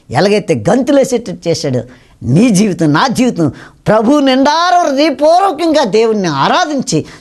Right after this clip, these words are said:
దేవుణ్ణి హృదయంలోకి చేర్చుకొని, "ప్రభువా, ఇక నుంచి ఈ పాపిష్టి జీవితం, ఈ దరిద్ర జీవితం, ఈ యొక్క నీచమైన జీవితం, నన్ను అసహించుకునే జీవితం, ఇది నాకు వద్దు తండ్రి, నీలాగే పరిశుద్ధంగా మార్చి తండ్రి" అని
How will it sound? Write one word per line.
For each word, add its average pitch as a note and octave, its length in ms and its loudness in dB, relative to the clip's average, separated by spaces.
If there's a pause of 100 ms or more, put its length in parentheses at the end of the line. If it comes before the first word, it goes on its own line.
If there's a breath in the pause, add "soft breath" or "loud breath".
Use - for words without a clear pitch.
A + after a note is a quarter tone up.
దేవుణ్ణి C#4+ 500 2
హృదయంలోకి G#3 640 0
చేర్చుకొని, D3 460 -2 (300 loud breath)
"ప్రభువా, C#3 360 0
ఇక C3+ 260 -2
నుంచి D#3+ 300 -2
ఈ C3 200 2
పాపిష్టి C#3 580 -4
జీవితం, B2+ 400 -4 (280 loud breath)
ఈ C#3 100 2
దరిద్ర E3+ 460 0
జీవితం, C3 500 -4 (220 loud breath)
ఈ F3+ 100 2
యొక్క F#3+ 220 0
నీచమైన F#3+ 640 0
జీవితం, C#3 440 -4 (260 loud breath)
నన్ను F#3+ 300 0
అసహించుకునే A#3 640 -2
జీవితం, D3 500 -2 (180 loud breath)
ఇది D#3+ 160 0
నాకు C#3+ 240 -2
వద్దు B2+ 180 -2
తండ్రి, B2 480 -4 (300 soft breath)
నీలాగే D3 540 0
పరిశుద్ధంగా F3+ 640 -4
మార్చి D3+ 500 -4
తండ్రి" C3 340 -4
అని B2 240 -2